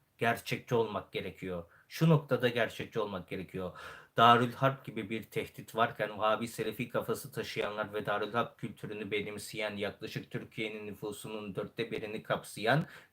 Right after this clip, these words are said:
ve iki bin elli yılına kadar da yarısını kapsayacak bir tehdit varken ben bir Türk genci olarak yarınımdan ekonomik anlamda şüphe duyuyorken, kaygı duyuyorken artık bunları söylemek durumundayım ve kuru kuruya milliyetçilik yapan kişilere de şunu söylemek istiyorum.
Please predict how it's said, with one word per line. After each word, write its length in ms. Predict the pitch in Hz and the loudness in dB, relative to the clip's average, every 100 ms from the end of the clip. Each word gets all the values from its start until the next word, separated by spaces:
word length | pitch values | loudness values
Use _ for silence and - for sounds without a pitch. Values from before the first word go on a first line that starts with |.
| 226 | 0
ve 60 | |
iki 280 | 254 160 170 | 0 2 4
bin 120 | 151 | 6
elli 220 | 147 143 | 8 8
yılına 420 | 139 135 131 131 123 | 6 6 4 4 4
kadar 300 | 120 117 107 | 4 2 2
da 60 | |
yarısını 420 | 107 131 - 117 | -2 -2 -2 -4
kapsayacak 720 | 104 110 - 113 104 104 98 - | 0 -2 0 0 2 0 -2 -6
bir 120 | 113 | -6
tehdit 540 | - 120 - 113 - | -4 -4 -4 -10 2
varken 500 | 139 151 147 113 151 - - - - | 4 4 4 4 2 -2 -16 2 8
ben 240 | 131 131 | 10 8
bir 100 | 127 | 2
Türk 320 | - 143 131 | 0 -2 0
genci 260 | 123 120 120 | -2 0 0
olarak 460 | 123 117 110 - - - 110 | 4 4 4 2 -8 -10 0
yarınımdan 680 | 117 139 139 127 117 104 | 4 8 8 6 4 2
ekonomik 520 | 104 104 117 127 139 131 | -2 -4 0 2 2 2
anlamda 420 | 113 110 104 104 | 2 0 -4 -6
şüphe 320 | - 101 123 | -4 -2 0
duyuyorken, 520 | 113 113 135 117 123 | -2 -2 0 0 0
kaygı 420 | - 107 110 120 | 2 0 2 -4
duyuyorken 640 | 113 110 139 147 120 147 - - - - - - - - _ - | -4 2 2 4 6 4 2 -8 -20 -18 -18 -20 -20 -20 _ 0
artık 380 | 120 - - | 0 -2 -2
bunları 280 | 127 123 131 | 2 6 6
söylemek 640 | 143 117 113 113 143 147 - | 4 2 0 2 0 0 -4
durumundayım 600 | 110 110 110 113 117 104 | -4 -2 0 2 2 2
ve 140 | 113 | 0
kuru 240 | - 135 143 | 4 2 4
kuruya 260 | 131 127 | 2 2
milliyetçilik 600 | 123 120 123 123 - 127 | 2 2 2 0 -2 -2
yapan 260 | 127 127 120 | 0 2 0
kişilere 480 | - 123 117 117 120 | -2 -4 -2 -2 -2
de 100 | 117 | -4
şunu 240 | - 123 | -2 -2
söylemek 460 | - 117 107 104 95 | 2 2 2 -2 -6
istiyorum. 520 | - - 110 139 147 | -10 -2 2 2 2